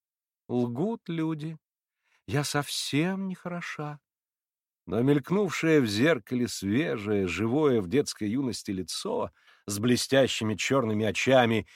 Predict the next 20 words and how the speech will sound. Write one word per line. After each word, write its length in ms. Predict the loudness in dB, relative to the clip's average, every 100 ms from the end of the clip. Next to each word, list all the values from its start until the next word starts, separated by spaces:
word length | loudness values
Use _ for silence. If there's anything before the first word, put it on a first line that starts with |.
| -8 0
и 60 |
невыразимо 600 | 4 4 4 4 4 2
приятной 640 | 2 0 4 4 4 -2 -4
усмешкой, 720 | -4 -4 -2 -2 -6 -4 -4
прожигавшей 760 | -2 -2 -2 -2 -4 -4 -6
душу, 580 | -4 -4 -4 -6 -10 -14 _ _ _ _ -16
вдруг 460 | -4 0 0 0
доказало 640 | -2 0 0 2 0 0 -2
противное. 880 | -4 -8 -8 -14 -14 -18 -20 -20 _ _ _ _ _ _ _ _ _ _ _ _ _ _
"Разве 360 | -2 0 -2 -4
чёрные 520 | -2 0 0 0 -2
брови 540 | 0 2 2 0 -2
и 140 | -4 -2
очи 480 | 0 0 -2 -4 -4
мои, — 380 | -2 0 -2 -2
продолжала 580 | -4 -2 -2 -2 -4
красавица, 640 | -4 -4 -2 -2 -2 -4 -4
не 80 | -4
выпуская 540 | -4 -8 -6 -6 -6
зеркала, — 560 | -4 -6 -8 -16 -20